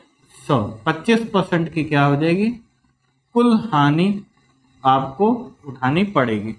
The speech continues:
जब आप दोनों वस्तुओं को पच्चीस, पच्चीस, पच्चीस, पच्चीस हानि, यानी कि समान हानि पे बेचेंगे,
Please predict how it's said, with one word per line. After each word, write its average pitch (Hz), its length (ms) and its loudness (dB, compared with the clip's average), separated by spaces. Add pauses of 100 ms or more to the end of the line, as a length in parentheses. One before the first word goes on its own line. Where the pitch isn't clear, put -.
(460)
जब 202 320 2 (180)
आप 170 520 2
दोनों 196 360 4
वस्तुओं 160 420 2
को 190 140 4 (100)
पच्चीस, 208 360 0 (100)
पच्चीस, 165 360 2 (260)
पच्चीस, 202 380 -2
पच्चीस - 360 -2
हानि, 151 380 2 (580)
यानी 165 280 4
कि 226 160 2
समान 208 640 2
हानि 160 360 2
पे 185 140 2
बेचेंगे, 117 580 -4